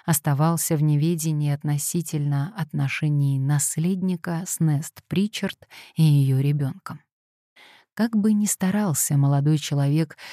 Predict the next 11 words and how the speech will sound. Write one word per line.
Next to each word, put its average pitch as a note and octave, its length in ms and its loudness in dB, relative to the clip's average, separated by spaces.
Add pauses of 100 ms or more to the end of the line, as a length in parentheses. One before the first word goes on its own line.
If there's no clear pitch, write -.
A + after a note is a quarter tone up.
скрыть E3 500 0
свои C3+ 340 0
посещения C#3+ 840 0
Тайнгласа, C#3 840 2 (400)
они E3+ 360 2
происходили F3 800 -2
слишком D3 680 -2
часто, F3+ 500 -4
чтобы D3 420 -2
остаться C#3+ 600 -2
незамеченными. D3+ 1040 -2